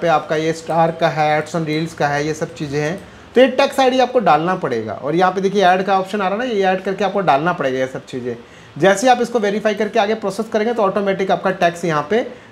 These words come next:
generate हो जाएगा। तो इन सब चीज़ों को भैया फॉलो कीजिए और tax ID को update करो ताकि आपको जो revenue ना कटे, ये बात बिल्कुल ध्यान रखिए। तो हालांकि इस वाले page पे तो मैं कर दूंगा, लेकिन हाँ एक चीज़ ध्यान रखिए कि अगर आपने tax ID verification के time पे अगर कुछ भी mistake की,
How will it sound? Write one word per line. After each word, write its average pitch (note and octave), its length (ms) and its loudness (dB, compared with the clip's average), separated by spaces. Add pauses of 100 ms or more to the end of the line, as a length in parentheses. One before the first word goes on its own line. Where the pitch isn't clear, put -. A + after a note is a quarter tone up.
generate D#3 440 0 (200)
हो D#3+ 140 4
जाएगा। A#2+ 380 0 (340)
तो F#3+ 60 2
इन F#3+ 120 4
सब A3+ 160 2
चीज़ों A3 220 2
को E4+ 100 -2
भैया G#3+ 200 2
फॉलो G3 300 0
कीजिए G3+ 320 -2
और G#3+ 120 2
tax G3 320 -2
ID F#3+ 220 2
को G3+ 100 2
update F3+ 420 2
करो G3+ 180 0
ताकि F#3+ 340 0
आपको E3 280 0
जो F#3 120 0
revenue E3 500 -2 (300)
ना E3 180 2
कटे, D#3+ 280 -2
ये D#3+ 180 2
बात D3+ 180 2
बिल्कुल D3 280 -6
ध्यान B2 300 -4
रखिए। A2+ 320 -6 (380)
तो E3 60 2
हालांकि E3+ 340 4
इस G#3 120 0
वाले F#3+ 160 2
page F#3 260 -2
पे G#3+ 60 0
तो G#3 100 -2
मैं G3+ 160 -2
कर G#3 140 0
दूंगा, G3 340 0 (260)
लेकिन G#3+ 220 6
हाँ F#3 320 4
एक A3+ 180 0
चीज़ B3 100 -4
ध्यान A3+ 180 4
रखिए A#3 200 -4
कि B3+ 80 -2
अगर A#3+ 180 0
आपने A3+ 400 0
tax B3 420 0
ID G#3 220 4
verification G#3+ 600 2
के A3+ 80 0
time G#3 280 0
पे A3 100 -2
अगर A3 140 2
कुछ G#3+ 260 -6
भी A#3+ 140 0
mistake G3+ 460 0
की, B2+ 200 -4